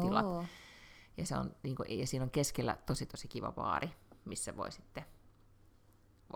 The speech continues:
Speaker 1: ottaa sen sit päivän, niinku, nyt kello on kuitenkin ehkä jo yksitoista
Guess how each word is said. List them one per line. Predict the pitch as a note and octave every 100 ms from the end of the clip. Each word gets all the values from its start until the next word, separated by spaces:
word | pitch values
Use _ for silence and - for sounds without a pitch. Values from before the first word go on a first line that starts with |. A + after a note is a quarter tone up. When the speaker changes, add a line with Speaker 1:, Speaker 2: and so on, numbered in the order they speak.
| -
Speaker 1:
ottaa | - - D4
sen | - A3
sit | F3+ -
päivän, | E3 C3 B2 A#2+
niinku, | - B2 -
nyt | A#2+ -
kello | - A#2+ A#2+
on |
kuitenkin | A#2 A2+ A#2+ -
ehkä | C3 -
jo | A#2
yksitoista | - - - -